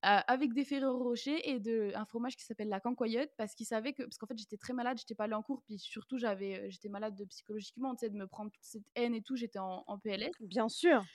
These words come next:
Speaker 2: bien sûr.
Speaker 1: Et il arrive, tu sais, mais vraiment le cliché en chevalier servant. J'arrive chez toi avec les seules choses que tu arrives à manger parce qu'en plus, par message, je lui avais dit que j'étais écœurée, tout sauf de ça. Il arrive,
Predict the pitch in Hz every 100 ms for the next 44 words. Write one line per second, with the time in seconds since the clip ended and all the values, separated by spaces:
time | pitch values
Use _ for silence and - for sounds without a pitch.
0 | - - - 196 202 - 262 349 370 349
1 | 359 381 302 - 480 - 247 247 262 311
2 | 320 240 - 240 330 349 226 226 - 320
3 | 285 262 285 277 269 247 254 339 302 254
4 | _ 220 262 277 226 269 - 302 311 -
5 | 233 240 247 233 311 320 285 269 254 240
6 | 262 294 262 254 262 285 226 226 226 269
7 | - 214 226 226 269 247 220 202 208 214
8 | 240 - 214 220 202 226 233 - 294 277
9 | 285 240 202 220 247 254 466 - - -
10 | - - - _ - 269 285 302 339